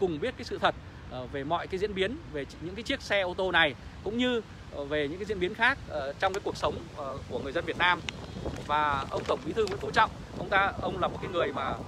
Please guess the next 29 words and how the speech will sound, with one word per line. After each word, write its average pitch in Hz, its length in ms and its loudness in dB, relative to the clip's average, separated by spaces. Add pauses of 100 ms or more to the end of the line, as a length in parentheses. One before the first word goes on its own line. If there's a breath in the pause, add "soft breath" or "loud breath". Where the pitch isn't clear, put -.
(220)
ờ, 127 200 -6
cũng 208 160 -6
đã 196 140 0
khá 180 200 2
nhiều 208 220 0
tuổi. 151 220 2 (300)
Ờ, 123 260 -4 (500)
tuy 226 160 2
ông 214 160 4
có 202 100 0
khá, 175 300 2
ông 202 140 -2
bảo 151 120 4
thủ 190 200 2 (220)
ở 120 160 -6
chỗ, - 160 -6
chỗ - 180 -2
là 214 100 2
ông 180 180 -2
ta 180 180 4
vẫn 202 160 -4
luôn 208 160 6
luôn, 208 180 6 (320)
ờ, 156 160 0 (640)
muốn 185 120 0
Việt 240 180 2
Nam 185 240 6
đi 190 120 -2
theo, 185 320 2